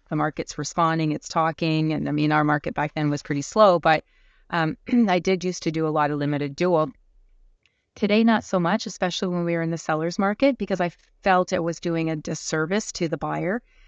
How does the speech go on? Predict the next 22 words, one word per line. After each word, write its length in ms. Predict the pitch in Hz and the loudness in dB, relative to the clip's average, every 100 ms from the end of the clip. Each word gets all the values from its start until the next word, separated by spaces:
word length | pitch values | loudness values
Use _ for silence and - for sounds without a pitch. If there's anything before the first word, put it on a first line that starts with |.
| _ | _
not 240 | 185 180 175 | 4 4 4
being 200 | 180 165 | 0 0
able 180 | 156 160 | 0 0
to 140 | 165 | 0
advise 580 | 151 147 151 151 185 - | -2 2 2 2 -2 -6
them, 380 | 170 175 185 226 - - | 0 2 2 0 -2 -6
um, 440 | 156 151 151 151 | -4 -2 -2 0
with 220 | 156 - | -2 -2
regards 340 | 160 156 151 - | -4 -2 -4 -4
to 80 | 165 | -4
price. 400 | - 151 202 - | -2 -2 -2 0
And 80 | |
I 60 | 165 | -2
wasn't 360 | 156 165 170 - | 0 -2 -2 -2
going 200 | 160 151 | -2 -2
to 120 | - | -4
work 440 | 143 156 160 156 - - | -4 -2 -2 -2 -12 -6
against 680 | 160 139 160 151 - - - | -6 -2 -2 0 -4 -8 -4
my 180 | 156 147 | -2 -2
seller 440 | - 160 151 147 | 0 0 0 -4
client, 680 | - 208 214 175 156 156 - _ _ _ _ - | -4 0 2 2 0 -4 -8 _ _ _ _ -4
um, 440 | 160 151 147 151 | 0 2 0 -2